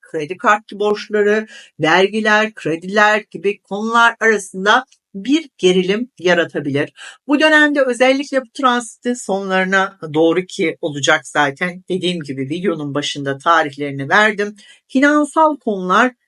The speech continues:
daha da ön plana sizler için çıkabilir. Harcamalarınız biraz artabilir ve sonrasında da böyle borçlarınızı ödemekte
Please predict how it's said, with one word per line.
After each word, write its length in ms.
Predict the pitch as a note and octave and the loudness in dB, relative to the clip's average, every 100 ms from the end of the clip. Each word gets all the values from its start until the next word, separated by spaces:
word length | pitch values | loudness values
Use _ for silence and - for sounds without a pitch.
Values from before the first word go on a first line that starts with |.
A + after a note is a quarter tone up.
| _ | _
daha 360 | F3+ A3 D4 | -4 0 0
da 120 | G#3+ - | 0 0
ön 220 | A3+ G#3+ | -2 -2
plana 520 | G3+ D#3 D#3+ G3 C4+ C4+ _ | -4 -4 0 2 2 0 _
sizler 440 | - - A3+ A3+ | -16 -10 -2 2
için 300 | G#3+ F#3+ G3 | 2 0 -6
çıkabilir. 680 | A3 - B3 G3 F3 C#3+ F3+ | -6 -6 0 0 0 -2 -4
Harcamalarınız 1000 | - A#3+ C4 C#4+ C#4+ C#4+ C#4 C4+ C#4+ C#4 - | 0 2 4 2 0 2 2 0 -4 -6 -2
biraz 240 | B3+ A#3+ A#3+ | 2 2 2
artabilir 720 | G#3+ A3 A3 A#3+ G#3 G#3 G#3 | 2 2 0 -4 -2 -2 -2
ve 100 | F#3 | -4
sonrasında 640 | F3+ G3 F#3 F3 G#3 G#3+ D#3+ | -4 -4 -4 -4 -4 -2 -2
da 160 | D3+ | -2
böyle 260 | D#3 D#3 D#3 | -2 -4 -2
borçlarınızı 640 | E3+ E3+ - F3+ E3 - F3+ | -2 -2 -4 -6 -4 -10 -8
ödemekte 600 | E3+ E3 D#3 D3 G3+ | -6 -4 -6 -6 -6